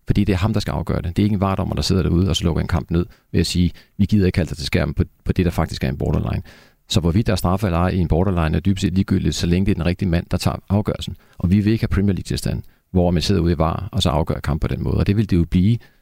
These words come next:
hvis var-dommer havde sagt, "Check complete, vi er færdige."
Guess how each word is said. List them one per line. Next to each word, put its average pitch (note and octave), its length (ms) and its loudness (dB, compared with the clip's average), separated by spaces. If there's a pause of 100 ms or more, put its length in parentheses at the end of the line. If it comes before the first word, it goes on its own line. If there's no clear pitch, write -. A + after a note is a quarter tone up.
(120)
hvis - 260 -2
var-dommer F2+ 360 0
havde - 80 -2
sagt, - 260 -4
"Check - 140 0
complete, G#2+ 420 0 (280)
vi F#2+ 100 0
er F2+ 40 2
færdige." C#2+ 420 -4